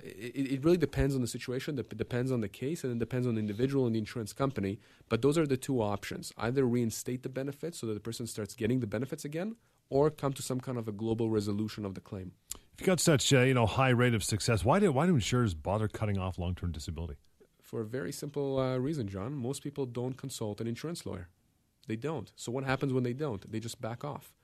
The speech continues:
Speaker 1: They back away. So insurance companies in a claim, for example, uh, uh, where, where someone may be entitled to, let's say,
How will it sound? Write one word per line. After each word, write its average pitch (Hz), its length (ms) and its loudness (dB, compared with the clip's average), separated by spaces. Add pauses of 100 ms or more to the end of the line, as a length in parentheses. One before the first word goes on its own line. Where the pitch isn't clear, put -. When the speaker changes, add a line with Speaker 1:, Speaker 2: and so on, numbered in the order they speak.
(120)
Speaker 1:
They 110 120 -8
back 110 300 -2
away. 135 280 0 (380)
So - 140 -4
insurance 139 300 2
companies 123 480 2
in 110 80 2
a 110 60 0
claim, 147 260 -2
for 123 120 -6
example, 117 500 -2 (280)
uh, 107 40 -8
uh, 104 500 -2
where, 110 500 -2
where 107 200 0
someone 135 340 0
may 117 80 2
be 117 140 2
entitled 113 380 -4
to, 107 260 -6
let's 104 200 -4
say, 107 280 -4